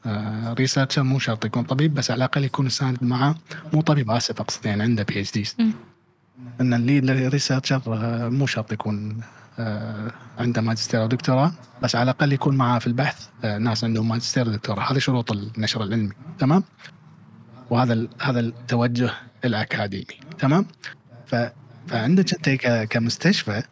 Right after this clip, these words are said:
Speaker 1: يصير يشتغل ماجستير، يعني مو ما يصير، بس هذا ال-، في، خلينا نقول في دول الخليج بش-، بشكل عام والدول العربية مو وايد سهل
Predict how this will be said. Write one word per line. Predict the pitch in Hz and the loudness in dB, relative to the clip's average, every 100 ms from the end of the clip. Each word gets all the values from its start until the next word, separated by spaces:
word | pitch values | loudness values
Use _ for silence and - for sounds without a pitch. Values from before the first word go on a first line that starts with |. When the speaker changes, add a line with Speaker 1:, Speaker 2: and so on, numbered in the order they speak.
| _ - - | _ -12 -2
Speaker 1:
يصير | 139 202 196 | 2 4 4
يشتغل | 135 - 120 107 | 4 2 0 2
ماجستير، | 107 110 - 107 | 0 -2 -2 -4
يعني | 82 117 | -2 2
مو | 160 | 4
ما | 151 | 4
يصير، | - 107 98 | 2 -2 -4
بس | 117 139 160 | -4 0 2
هذا | 156 156 | 4 4
ال-، | 147 123 - _ 127 120 | 2 -2 -14 _ -6 -6
في، | 113 131 | -4 -4
خلينا | - 175 | 2 4
نقول | 175 147 | 4 4
في | 143 | 4
دول | 143 147 127 | 2 2 0
الخليج | 110 120 135 135 113 | -2 -2 0 0 0
بش-، | - 127 | -2 -2
بشكل | 123 139 - 123 | -2 -2 0 2
عام | 147 156 | 2 2
والدول | 120 135 143 | 2 0 2
العربية | 120 151 147 160 175 175 - _ _ _ _ _ _ - 160 | 2 2 2 4 4 2 -4 _ _ _ _ _ _ -10 -2
مو | 135 156 143 | 4 6 6
وايد | 127 107 101 | 4 2 0
سهل | - - 101 | -2 0 -2